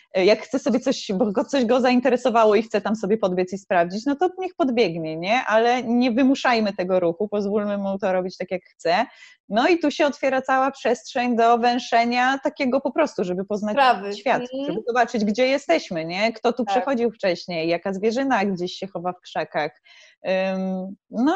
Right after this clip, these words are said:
Speaker 1: i w ogóle jakie tam nowe korzonki rosną i, i różne inne rzeczy, które dla nas są zupełnie niedostępne, a dla psa są ultra ciekawe.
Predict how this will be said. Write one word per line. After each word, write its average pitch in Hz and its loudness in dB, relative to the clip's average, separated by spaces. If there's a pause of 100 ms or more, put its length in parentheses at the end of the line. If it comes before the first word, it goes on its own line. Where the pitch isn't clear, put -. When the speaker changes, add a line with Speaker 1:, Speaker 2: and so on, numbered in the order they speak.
(120)
Speaker 1:
i - 2
w 370 2
ogóle 311 4
jakie 247 2
tam 233 0
nowe 240 2
korzonki 247 0
rosną 220 2
i, 196 -2
i 196 0
różne 196 -2
inne 190 -2
rzeczy, 202 -6
które 190 -2
dla 202 0
nas 202 -6
są 208 -4
zupełnie 196 -6
niedostępne, 185 -4
a 226 2
dla 220 0
psa 220 -6
są 226 0
ultra 220 -2
ciekawe. 320 0